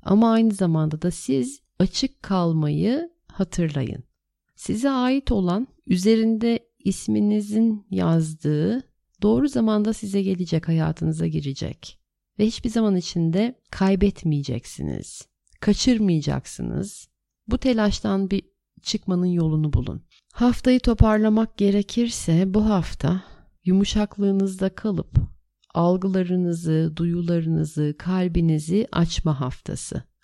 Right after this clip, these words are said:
Açık kalın ki alabilin. Dersleri, mesajları ve yönlendirmeleri.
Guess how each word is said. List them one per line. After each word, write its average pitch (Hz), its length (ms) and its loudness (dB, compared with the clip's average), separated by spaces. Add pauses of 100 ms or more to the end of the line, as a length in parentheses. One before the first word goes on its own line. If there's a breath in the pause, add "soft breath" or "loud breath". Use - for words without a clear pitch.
Açık - 400 0
kalın 240 380 0
ki 262 440 -4 (580)
alabilin. 180 560 0 (580)
Dersleri, 165 920 0 (120)
mesajları 160 1000 0 (180)
ve 170 160 2
yönlendirmeleri. 139 1200 0